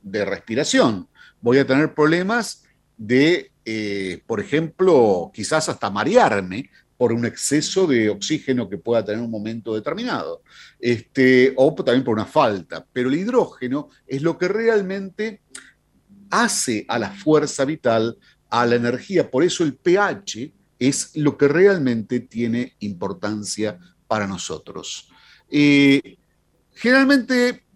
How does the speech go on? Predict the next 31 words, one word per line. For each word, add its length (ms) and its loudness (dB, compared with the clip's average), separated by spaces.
los 220 -2
invito 300 0
a 80 0
que 80 -8
ustedes 500 4
que 140 -14
están 260 -6
viendo 600 0
la 160 2
pantalla 760 0
entren 480 -4
a 40 -6
esta 200 -8
página 540 -2
que 200 -4
es 180 -10
anionic 520 0
punto 420 -2
com 240 -2
punto 380 0
ar 220 0
y 120 2
allí 420 2
van 260 -2
a 40 -6
encontrar 720 -4
muchísimos 840 -4
estudios 920 -2
y, 320 -4
y 20 0
notas 800 0